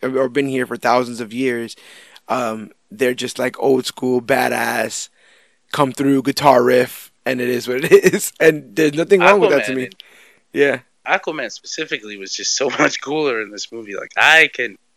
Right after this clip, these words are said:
Speaker 2: dig this Aquaman. Like, he, there was obviously, like, he had a support, he, he had a personality, but there were layers. There were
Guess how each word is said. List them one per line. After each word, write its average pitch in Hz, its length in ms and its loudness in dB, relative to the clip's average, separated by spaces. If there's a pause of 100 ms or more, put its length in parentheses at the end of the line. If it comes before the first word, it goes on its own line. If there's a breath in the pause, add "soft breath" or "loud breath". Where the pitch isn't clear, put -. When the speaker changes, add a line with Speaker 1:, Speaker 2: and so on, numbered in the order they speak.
(320)
Speaker 2:
dig 143 260 -2
this 120 220 -4
Aquaman. 95 520 -2
Like, 101 160 -12
he, 196 280 0 (300 loud breath)
there 190 160 8
was 202 160 6
obviously, 175 640 0
like, 131 180 -4
he 151 100 -6
had 147 160 2
a 123 40 -6
support, 135 280 -8
he, 156 260 -2
he 160 100 -2
had 156 160 4
a 127 40 -2
personality, 156 640 0
but 135 120 -12
there 147 100 -2
were 120 100 -4
layers. 117 640 0 (100)
There 113 120 -6
were 98 100 -10